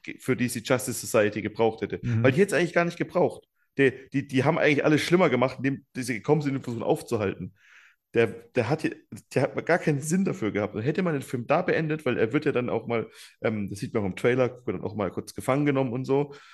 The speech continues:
Speaker 1: und lässt es auch zu. Und da hätte man den Film so Avengers-mäßig beenden sollen, hätte man gesagt, okay, wir haben jetzt einen neuen Bösewicht, wir haben ihn eingefangen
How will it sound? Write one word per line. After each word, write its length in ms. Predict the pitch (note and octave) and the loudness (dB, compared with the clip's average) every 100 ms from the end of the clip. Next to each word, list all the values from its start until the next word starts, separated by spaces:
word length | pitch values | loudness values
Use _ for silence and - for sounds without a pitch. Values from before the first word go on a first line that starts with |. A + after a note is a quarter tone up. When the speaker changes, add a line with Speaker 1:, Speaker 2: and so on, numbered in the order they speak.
| - _ | -20 _
Speaker 1:
und 160 | - G#2+ | -4 0
lässt 200 | A2+ A#2+ | 0 -2
es 100 | G2 | -4
auch 140 | G2 | -4
zu. 340 | - C#3+ D3 - - | -4 -4 -4 -6 -10
Und 200 | A#2 A2 | -6 0
da 100 | C3 | 2
hätte 180 | E3 D#3+ | 2 0
man 140 | C#3 | -2
den 60 | C3 | -2
Film 360 | - C3+ C3+ B2 | 2 2 2 0
so 260 | G#2 - | -4 -2
Avengers-mäßig 720 | A2 B2 B2+ B2 A#2+ A2+ G#2 | 0 2 2 -2 -2 -4 -2
beenden 280 | B2+ B2 B2 | 0 0 -2
sollen, 140 | A#2 | -4
hätte 160 | A2 G#2 | -4 -4
man 140 | A2 | -2
gesagt, 140 | G#2+ - | -4 -6
okay, 100 | A2 | -6
wir 80 | A2+ | -4
haben 80 | |
jetzt 160 | A2+ B2 | -4 -2
einen 100 | A#2 | -4
neuen 80 | G#2+ | 0
Bösewicht, 640 | C#3+ C#3 C3+ C3+ - _ - _ | 0 0 -2 -4 -6 _ -20 _
wir 80 | A#2+ | -2
haben 80 | A2+ | 0
ihn 40 | |
eingefangen 600 | - B2 A#2+ - G#2+ G#2 | 2 2 0 0 0 -2